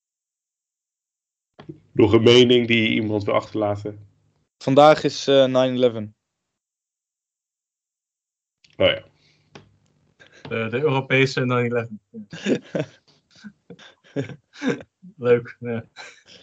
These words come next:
Speaker 2: Dankjewel. Jelle kan het niet. <laughs>
Speaker 1: Het is
Speaker 2: Moeilijk.
Speaker 1: druk in de, het is druk in de teststraat inderdaad, dus, eh,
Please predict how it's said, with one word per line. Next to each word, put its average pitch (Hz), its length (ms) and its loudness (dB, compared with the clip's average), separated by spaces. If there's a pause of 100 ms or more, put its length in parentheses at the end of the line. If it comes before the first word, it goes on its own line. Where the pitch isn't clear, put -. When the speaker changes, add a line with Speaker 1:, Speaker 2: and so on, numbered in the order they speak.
(120)
Speaker 2:
Dankjewel. 113 460 0 (640)
Jelle 120 260 2
kan 110 140 0
het 196 340 -4
niet. 101 120 -20 (320)
<laughs> - 800 -4 (3000)
Speaker 1:
Het 135 200 4
is 127 60 -2
Speaker 2:
Moeilijk. 143 160 0
Speaker 1:
druk 147 240 4
in 147 80 0
de, 139 260 -2
het 113 200 -2
is 120 80 -2
druk 131 260 2
in 123 120 0
de 120 60 -4
teststraat 113 540 0
inderdaad, 104 400 -4
dus, - 260 -6
eh, 90 300 -2